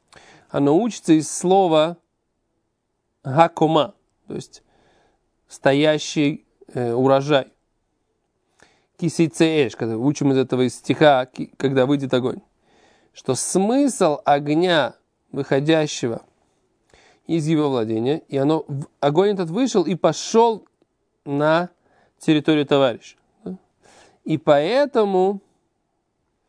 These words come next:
освобождение за спрятанное — это некое постановление Торы. И это постановление Торы, оно относится только к этой ситуации, о которой говорит пасук. Окей? Это тоже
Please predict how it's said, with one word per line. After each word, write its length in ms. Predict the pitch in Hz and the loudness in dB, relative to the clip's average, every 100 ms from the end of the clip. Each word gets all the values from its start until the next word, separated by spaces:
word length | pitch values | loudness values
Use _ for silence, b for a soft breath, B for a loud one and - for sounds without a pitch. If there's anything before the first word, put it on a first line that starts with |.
| _ _ _ | _ _ _
освобождение 800 | - 135 147 139 135 147 190 190 | -12 -4 0 2 2 0 0 0
за 120 | 165 | 0
спрятанное — 580 | 165 - 254 294 226 185 | -4 -2 -2 -2 -2 -2
это 80 | 156 | 0
некое 260 | 165 214 214 | 0 0 -2
постановление 560 | 190 - 175 185 185 | -4 -2 0 2 0
Торы. 400 | 180 190 170 131 - _ _ _ _ _ _ _ _ _ _ _ - | 0 0 2 -2 -8 _ _ _ _ _ _ _ _ _ _ _ -6
И 80 | 139 | -4
это 200 | 139 160 | -2 -4
постановление 540 | 151 147 165 190 196 | -4 -2 0 0 0
Торы, 240 | 190 285 | 0 0
оно 140 | 220 185 | 2 0
относится 460 | 180 262 262 180 | 0 -2 0 -2
только 260 | 170 208 202 | 0 0 0
к 60 | 202 | -2
этой 140 | 180 170 | -2 -4
ситуации, 560 | - 165 131 - - _ _ _ _ _ _ _ _ _ _ _ | 0 2 2 -2 -14 _ _ _ _ _ _ _ _ _ _ _
о 40 | |
которой 260 | - 160 156 | -6 -2 0
говорит 260 | 143 139 | 0 -2
пасук. 420 | - 113 - _ _ _ _ _ _ _ _ _ _ _ _ _ _ _ _ _ _ _ _ _ _ | -6 -12 -12 _ _ _ _ _ _ _ _ _ _ _ _ _ _ _ _ _ _ _ _ _ _
Окей? 160 | 175 180 | -12 -8
Это 340 | 180 175 160 | -4 -4 -2
тоже 340 | 160 160 160 | 0 0 -2